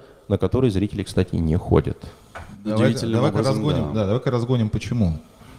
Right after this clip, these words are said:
Speaker 2: Вот как ты думаешь, Филипп, почему не ходят на, на кольцо?
Speaker 3: Вот смотри, Р С К Г, Moscow Raceway, прошлый уикенд. Э, ну, там было немного зрителей, надо признать. Ну, как бы немало по отношению к кольцу, но мало по
Speaker 2: Где
Speaker 3: отношению
Speaker 2: наш
Speaker 3: к дрифту.
Speaker 2: Берни Эклстон, который расскажет зрителю, что кольцо это?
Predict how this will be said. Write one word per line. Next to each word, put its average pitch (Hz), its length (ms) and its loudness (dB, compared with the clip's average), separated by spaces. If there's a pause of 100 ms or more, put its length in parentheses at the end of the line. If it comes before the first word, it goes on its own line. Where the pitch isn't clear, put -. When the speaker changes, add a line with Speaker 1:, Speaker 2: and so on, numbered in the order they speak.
(420)
Speaker 2:
Вот 127 120 -4
как 135 140 0
ты 120 80 0
думаешь, 87 260 0
Филипп, 87 240 0
почему 127 260 0
не 104 80 4
ходят 82 300 -2
на, 78 340 -2
на 80 80 -4
кольцо? 87 400 -4
Speaker 3:
Вот 117 160 -2
смотри, 95 240 0
Р 101 140 2
С 113 80 -6
К 127 120 -4
Г, 123 280 2
Moscow 101 460 -2
Raceway, 92 460 0
прошлый 82 480 0
уикенд. 85 420 0 (640)
Э, 73 580 -2
ну, 110 280 0 (300)
там 120 180 -2
было 98 180 4
немного 82 460 -2
зрителей, 78 400 -2
надо 76 240 -4
признать. 73 420 -6
Ну, 120 100 0
как 92 180 -2
бы 98 180 2 (120)
немало 120 520 0
по 95 140 -2
отношению 90 500 0
к - 40 -10
кольцу, 165 580 0
но 101 500 0
мало 101 320 0
по - 120 -6
Speaker 2:
Где 139 180 0
Speaker 3:
отношению 131 180 2
Speaker 2:
наш 110 120 2
Speaker 3:
к - 20 -6
дрифту. 107 180 -2
Speaker 2:
Берни 113 280 2
Эклстон, 95 680 0
который 95 340 0
расскажет 98 480 0
зрителю, 90 360 0
что - 160 -2
кольцо 98 360 0
это? - 180 -8